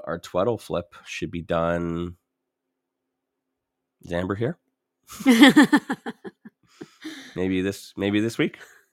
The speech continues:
Speaker 2: Maybe.
Speaker 1: Maybe early next week?
Speaker 2: Yeah.
Speaker 1: Um, the windows will be in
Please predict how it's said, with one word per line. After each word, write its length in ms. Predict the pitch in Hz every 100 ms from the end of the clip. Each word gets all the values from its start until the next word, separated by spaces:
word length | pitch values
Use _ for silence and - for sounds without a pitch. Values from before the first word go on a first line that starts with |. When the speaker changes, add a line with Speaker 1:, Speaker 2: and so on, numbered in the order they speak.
| - _ -
Speaker 2:
Maybe. 200 | 294 226
Speaker 1:
Maybe 260 | 92 92
early 200 | 90 98
next 200 | 95 98
week? 240 | - - - _ -
Speaker 2:
Yeah. 100 | 92 - _ 82 85 85 80
Speaker 1:
Um, 340 | 82 80 80 87 _
the 80 | 82
windows 360 | 87 92 95
will 120 | 95 87
be 180 | 87
in 320 | 90 87 87